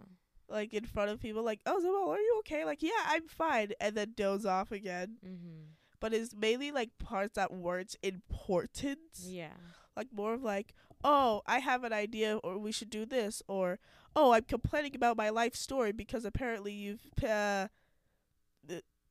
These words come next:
Speaker 1: made me mad somehow."
Speaker 2: Mm, the teacher would be complaining.
Speaker 1: Yeah.
Speaker 2: Interesting. Wow. I don't like how your old school sounds. I'm glad that you like your new school now, and I feel like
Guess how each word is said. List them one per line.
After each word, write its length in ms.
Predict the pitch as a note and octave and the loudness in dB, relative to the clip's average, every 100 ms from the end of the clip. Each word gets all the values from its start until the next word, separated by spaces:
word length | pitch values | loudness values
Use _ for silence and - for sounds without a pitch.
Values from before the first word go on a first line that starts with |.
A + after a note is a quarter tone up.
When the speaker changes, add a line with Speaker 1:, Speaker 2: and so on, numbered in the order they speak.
| _ _ _ | _ _ _
Speaker 1:
made 240 | A3 B3+ B3 | 0 0 0
me 160 | A#3+ | -4
mad 460 | A3+ A3+ B3 A3+ A3+ | 2 4 4 2 -2
somehow." 760 | - G#3 - G3 F3+ E3+ E3 G#3 | -4 -4 -4 -6 -4 -6 -8 -8
Speaker 2:
Mm, 540 | - F#3+ F3+ E3+ E3+ | -8 -4 -4 -6 -14
the 80 | E3+ | -14
teacher 420 | D#3 G#3+ - D#3+ | -8 -10 -8 -12
would 160 | C#3+ E3 | -10 -12
be 80 | D#3+ | -12
complaining. 520 | F3 D#3+ D#3 B2+ - D3 | -12 -14 -14 -16 -18 -18
Speaker 1:
Yeah. 240 | - A#2 - - - - | -14 -14 -16 -20 -20 -20
Speaker 2:
Interesting. 640 | E3 D#3+ D3 - - D3 D3 - _ _ - - _ - - - | -18 -16 -20 -20 -20 -20 -20 -20 _ _ -20 -20 _ -20 -18 -4
Wow. 380 | F#3 E3 D#3+ D#3+ - _ - | -2 0 -4 -10 -20 _ -8
I 140 | - A#3 | -4 -2
don't 160 | C4+ | 0
like 220 | G3 F#3+ - | 0 -2 -6
how 180 | F3 | -4
your 180 | E3+ D#3+ | -4 -4
old 160 | E3 D#3+ | -10 -12
school 180 | - D#3+ | -16 -16
sounds. 260 | D#3+ D#3+ | -14 -10
I'm 140 | E3 E3 | -10 -6
glad 280 | F3 F#3 | -2 -2
that 180 | E3+ D#3 | -2 -4
you 460 | D#3+ D#3 D#3 D#3 D3+ | -6 -8 -6 -6 -6
like 340 | D#3+ D#3 D#3 D#3+ | -4 -6 -6 -10
your 100 | D3+ | -10
new 240 | D3+ D3+ | -8 -10
school 320 | - - C#3+ | -12 -10 -10
now, 220 | C#3 - F#3 | -10 -10 -10
and 80 | D3+ | -10
I 60 | |
feel 160 | - E3+ | -6 -6
like 160 | D3+ | -6